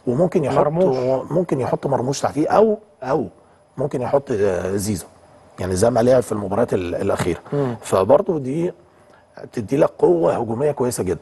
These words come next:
Speaker 2: مم.
Speaker 1: مع طبعًا الالتزام الدفاعي اللي عندك ده طبعًا اكيد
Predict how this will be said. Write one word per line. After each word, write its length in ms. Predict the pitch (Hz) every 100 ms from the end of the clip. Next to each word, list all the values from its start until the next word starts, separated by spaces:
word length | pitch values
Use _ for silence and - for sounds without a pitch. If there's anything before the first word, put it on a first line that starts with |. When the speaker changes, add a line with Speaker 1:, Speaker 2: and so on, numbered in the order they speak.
| -
Speaker 2:
مم. 220 | 139 120 107 -
Speaker 1:
مع 260 | 120 156 151
طبعًا 400 | 156 165 156 135
الالتزام 580 | 110 104 95 104 127
الدفاعي 380 | 135 98 - 117
اللي 180 | 104 90
عندك 300 | 85 104 110 -
ده 140 | 107 92
طبعًا 440 | 98 104 90 87 87
اكيد 320 | 87 104 98